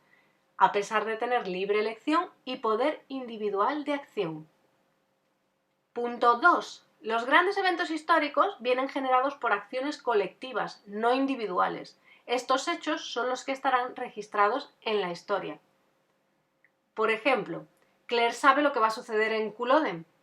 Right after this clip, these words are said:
pero sin embargo, como se trata de una acción colectiva,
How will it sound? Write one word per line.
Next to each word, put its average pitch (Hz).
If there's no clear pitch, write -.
pero 214
sin 226
embargo, 220
como 214
se 196
trata 202
de 202
una 202
acción 214
colectiva, 247